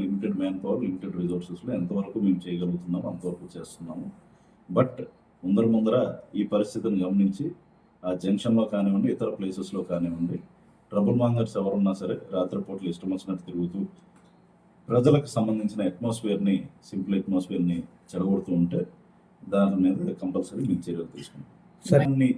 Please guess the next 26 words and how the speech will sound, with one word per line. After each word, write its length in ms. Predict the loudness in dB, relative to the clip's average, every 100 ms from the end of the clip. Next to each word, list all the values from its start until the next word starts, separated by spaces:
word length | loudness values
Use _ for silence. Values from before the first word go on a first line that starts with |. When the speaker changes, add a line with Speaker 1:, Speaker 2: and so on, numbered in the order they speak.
| -2 -10
Speaker 1:
పురస్కరించుకుని 840 | -2 -2 2 0 0 -2 2 2 0 -6 -20 _ -20 _ _ -14
కొద్దిగా 320 | 0 4 6 4 -2 -16 _
వాళ్ళకి 380 | -2 -2 -2 -4 -6
సమయం 380 | -10 -4 0 0
ఇచ్చిన 240 | -2 -2 -2
మాట 180 | -2 -2 -6
వాస్తవమే. 460 | -8 -8 -4 -2 -2 -6 -20 _ _ _ -4
అయితే 280 | 0 4 4 2
ఈ 120 | 0 2 2
సందర్భంగా, 560 | 6 6 6 4 4 4
గొడవలు 300 | 2 2 2
జరిగిన 320 | 0 -2 -4 -4
సందర్భంగా 640 | -4 -2 -2 -2 0 -2 -4 -12 -20 -16
అక్కడ 200 | -14 -6 -2 0
ఆ 60 | 0
విధంగా 440 | -2 -2 2 2 2 -2 -14 -20 -10
షాప్స్ 380 | 2 4 4 -2
లేట్ 260 | 0 2 2
నైట్ 200 | 2 2
వరకు 260 | 0 0 0 2
ఉండటం, 320 | 2 2 0 0 -6
అక్కడ 200 | -8 -4 0
జనాభా 340 | 0 2 0 0
గుమిగూడటం 540 | 0 0 2 -2 0 -2
కూడా 160 | 0 0
ఒక 200 | 0